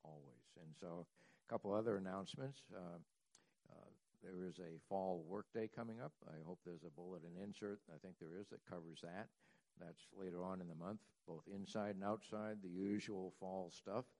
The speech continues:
including the planting of mums and some landscaping that often is done in the fall. Also, I wanted to emphasize an event that's going to be occurring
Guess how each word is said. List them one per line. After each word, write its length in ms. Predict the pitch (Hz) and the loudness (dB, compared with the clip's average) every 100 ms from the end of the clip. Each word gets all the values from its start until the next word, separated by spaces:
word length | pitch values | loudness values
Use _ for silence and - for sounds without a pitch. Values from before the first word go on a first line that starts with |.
| - - _ _ - | -20 -20 _ _ -20
including 480 | 80 - 104 95 90 | -12 -2 0 0 -2
the 80 | 85 | -6
planting 540 | 113 113 107 107 92 | 0 0 2 0 -2
of 100 | 82 82 | -6 -6
mums 540 | 92 107 120 135 127 | -2 -2 -2 -6 -4
and 160 | 110 87 82 78 - - | -4 -4 -6 -12 -16 -10
some 120 | 87 82 | -8 -4
landscaping 720 | 95 101 92 110 98 107 110 | -2 -4 -2 -2 -2 -4 -6
that 140 | 85 - 82 | -6 -8 -8
often 240 | 82 - 80 | -8 -8 -10
is 80 | 76 | -10
done 200 | 85 85 | -10 -8
in 80 | 80 | -8
the 80 | 76 | -8
fall. 360 | 87 87 90 80 _ _ _ _ _ - - - _ _ - | -6 -2 -2 -4 _ _ _ _ _ -20 -20 -20 _ _ -4
Also, 240 | 135 151 | -4 0
I 20 | 135 | 4
wanted 300 | 120 113 101 | 4 4 2
to 60 | |
emphasize 600 | 104 - - 107 98 92 | 0 -4 -2 0 0 -2
an 120 | 90 | -6
event 320 | 85 87 107 - | -2 0 0 -2
that's 160 | 90 - | -6 2
going 280 | 107 110 | 2 4
to 60 | 101 | 4
be 280 | 92 92 87 | 6 4 2
occurring 540 | 82 - 104 104 98 | 0 2 4 4 2